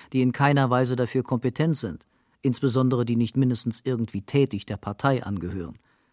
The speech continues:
Vorbereitung zum Hochverrat begeht jeder, der sich irgendein Urteil über eine Angelegenheit anmaßt, die der Führer zu entscheiden hat. Vorbereitung zum Hochverrat begeht der, zwar selbst jede Gewalthandlung ablehnt,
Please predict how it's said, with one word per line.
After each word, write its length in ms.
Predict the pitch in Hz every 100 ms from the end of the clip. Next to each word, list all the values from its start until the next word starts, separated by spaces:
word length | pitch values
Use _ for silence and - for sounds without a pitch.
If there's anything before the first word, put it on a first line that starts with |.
| _ _ _ - -
Vorbereitung 640 | - 233 185 156 143 143 131
zum 180 | 131
Hochverrat 520 | 131 160 151 135 139 135
begeht 300 | 120 123 -
jeder, 280 | 127 151
der 120 | 135 123
sich 220 | 123 -
irgendein 360 | 139 135 120
Urteil 480 | - 135 156 147 135
über 140 | 127 123
eine 180 | 120
Angelegenheit 800 | - 147 147 139 139 139 135 135 -
anmaßt, 600 | 135 147 135 139 135 -
die 60 |
der 120 | 123
Führer 400 | 117 - 165 143
zu 140 | 117 120
entscheiden 480 | 95 107 95 95 85
hat. 180 | - _ _ _ _ _ - -
Vorbereitung 580 | - 190 170 151 147 143
zum 180 | - 123
Hochverrat 520 | 165 - 151 147 151
begeht 440 | 139 127 127 -
der, 280 | 117 147 165
zwar 240 | - 95 90
selbst 420 | 104 123 - -
jede 180 | 117 110
Gewalthandlung 720 | 107 117 117 123 120 123 120
ablehnt, 480 | 160 156 160 165